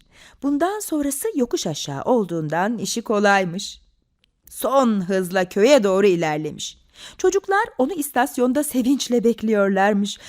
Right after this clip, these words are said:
Küçük lokomotifi alkışlarla karşılamışlar. O da çocukların sevincini görünce bütün yorgunluğunu unutmuş. Akşama kadar çocuklarla oynamış. Yorgunluğunu ancak eve döndüğünde fark edebilmiş.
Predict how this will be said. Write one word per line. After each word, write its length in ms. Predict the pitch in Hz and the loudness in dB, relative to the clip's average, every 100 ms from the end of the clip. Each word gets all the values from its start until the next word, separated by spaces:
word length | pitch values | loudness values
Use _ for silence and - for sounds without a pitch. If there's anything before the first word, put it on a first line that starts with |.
| - | -8
Küçük 320 | - - 440 214 | -4 -2 0 -2
lokomotifi 580 | 190 170 165 165 190 | -2 -2 -4 -6 -4
alkışlarla 640 | - 190 - - 208 185 147 | -2 -2 -4 -4 -2 -2 -4
karşılamışlar. 880 | 156 139 - 127 - - 101 - _ _ _ - - | -6 -6 -6 -10 -10 -10 -10 -12 _ _ _ -20 -4
O 100 | 247 | 0
da 120 | 208 | 0
çocukların 500 | 208 214 208 196 233 | -2 -4 -4 -4 -4
sevincini 520 | 240 202 190 180 180 180 | -4 -6 -4 -4 -4 0
görünce 500 | 196 214 175 143 165 | 0 0 -4 -6 -8
bütün 480 | 185 - 294 330 | -10 -6 -4 -2
yorgunluğunu 760 | 285 262 247 233 226 233 240 - | 0 0 0 0 0 0 -2 -2
unutmuş. 680 | 190 175 - 156 139 - _ _ _ _ _ _ _ - | -4 -6 -10 -14 -12 -16 _ _ _ _ _ _ _ -10
Akşama 540 | 175 - - 175 190 185 | -10 -8 -8 -4 -4 -6
kadar 340 | 165 170 185 | -10 -6 -6
çocuklarla 800 | - 190 175 190 185 180 160 147 | -6 -6 -6 -6 -4 -2 -2 -4
oynamış. 720 | 160 170 156 139 139 - - _ _ _ - - - | -4 -4 -4 -6 -10 -14 -18 _ _ _ -20 -12 0
Yorgunluğunu 600 | 294 311 294 294 320 330 | 4 4 2 0 0 0
ancak 380 | 294 311 330 240 | 0 -2 -2 0
eve 200 | 269 294 | 0 2
döndüğünde 540 | 285 247 196 156 156 | 2 2 2 0 -2
fark 320 | - 175 175 | -2 -2 -2
edebilmiş. 640 | 165 156 147 139 131 - | -4 -6 -6 -10 -12 -14